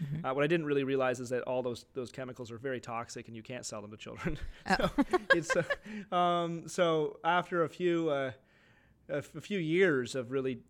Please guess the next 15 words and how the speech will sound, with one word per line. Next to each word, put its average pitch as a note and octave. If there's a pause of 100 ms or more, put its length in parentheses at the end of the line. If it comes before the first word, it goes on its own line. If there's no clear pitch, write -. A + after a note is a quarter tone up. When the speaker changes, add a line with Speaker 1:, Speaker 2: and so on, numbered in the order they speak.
Speaker 2:
developing, C3+
'cause D3+
it E3+
was D#3+
t-, F#3 (240)
taking A3
pages E3+
out D3+
of, C3+
like, B2+
the C3
He-Man D3+
history D3 (120)
book C#3+
and, B2